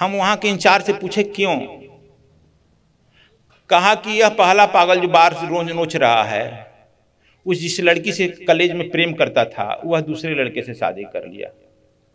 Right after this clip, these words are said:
ये लेक्चरर भी हो गया, प्रोफेसर भी हो गया, लेकिन पागल हो गया, इसके घर वाले यहाँ डाल गए। कहा कि दूसरा जो दीवार में सिर पिटकता था,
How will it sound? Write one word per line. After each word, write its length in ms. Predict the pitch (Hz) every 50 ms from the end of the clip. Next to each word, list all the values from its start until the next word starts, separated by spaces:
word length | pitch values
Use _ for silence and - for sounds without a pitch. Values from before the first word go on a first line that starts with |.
| _ _ _ _ _ _ _ _ _ _ _ _ _ -
ये 60 | 180
लेक्चरर 380 | 190 - - 180 185 202 220 220
भी 160 | 190 185 180
हो 120 | 175 170 160
गया, 180 | 160 170 170
प्रोफेसर 480 | 165 170 170 - 175 170 175 - 208 185
भी 100 | 170 165
हो 120 | 160 156
गया, 160 | 143 151 156
लेकिन 240 | 156 156 156 160 156
पागल 420 | 151 - 135 135 139 151 151 139 135
हो 120 | 131 131 120
गया, 320 | 117 113 120 131 - - -
इसके 180 | 139 - - 139
घर 220 | 113 120 120 120
वाले 220 | 113 107 107 120
यहाँ 200 | - 135 143 175
डाल 280 | 160 - 127 - - - 64
गए। 140 | - - - _ _ _ _ _ _ _ _ _ _ _ _ _ _ _ _ _ _ _ _ _ _ _ -
कहा 120 | 160 180
कि 80 | 180 180
दूसरा 320 | 165 175 165 170 214 220
जो 100 | 208 202
दीवार 320 | 180 185 180 175 180 190
में 280 | 196 196 190 160 - -
सिर 240 | - - - 202 202
पिटकता 460 | - 190 190 202 - 156 - 156 143
था, 480 | - 143 135 139 143 - 135 139 _